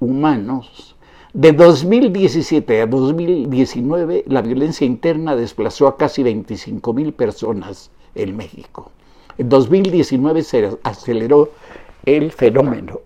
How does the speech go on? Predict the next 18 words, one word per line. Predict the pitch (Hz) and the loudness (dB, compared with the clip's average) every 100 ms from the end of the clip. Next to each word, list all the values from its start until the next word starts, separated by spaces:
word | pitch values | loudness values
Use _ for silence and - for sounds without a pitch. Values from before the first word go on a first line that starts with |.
| - | 2
Hoy | 180 | 6
hay | 190 185 | 8 6
cálculos | - 180 - 185 170 151 | 4 2 2 -2 0 2
de | 139 | 0
doscientas | 160 - 175 175 175 160 | 0 -6 -6 -6 -6 -10
cincuenta | - 120 - 110 110 117 | -8 -8 -4 -4 -4 -4
mil | 123 175 | -4 -4
personas | - 127 - 139 139 139 | -4 -4 0 2 2 0
que | 139 | -4
han | 139 | -4
tenido | - 131 147 135 | -2 -2 0 -2
que | - | -2
arrancarse, | 110 98 107 104 147 143 - 90 - - - - | -4 -4 -8 -4 -4 -4 -10 -12 -12 -20 -12 -2
irse, | 208 220 - 110 - | 0 0 -2 -4 -6
salirse | - 151 165 190 208 165 131 | -6 -2 0 0 -2 -4 -4
de | 113 | -4
sus | 117 120 - | -4 -8 -12
sitios. | 107 101 - 98 - - - | -14 -16 -20 -20 -20 -20 -20